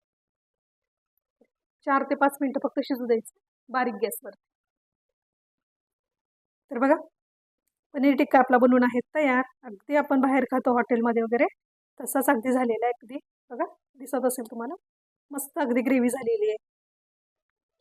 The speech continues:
छान अगदी पनीर झालेलं आहे बघा. मस्त असा सणासुदीचे दिवस आहेत आणि मस्त असं आपण व्हेज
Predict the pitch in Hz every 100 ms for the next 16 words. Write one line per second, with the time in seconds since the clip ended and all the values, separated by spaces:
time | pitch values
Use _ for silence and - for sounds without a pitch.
0 | - 277 269 220 233 262 247 247 247 226
1 | 220 233 311 _ _ _ - 262 - -
2 | 254 247 302 - _ _ _ _ _ _
3 | _ _ _ _ _ _ _ _ _ _
4 | _ - 285 262 294 269 277 254 233 233
5 | 311 - _ _ _ - 226 233 240 240
6 | 240 - - 254 285 262 254 254 269 277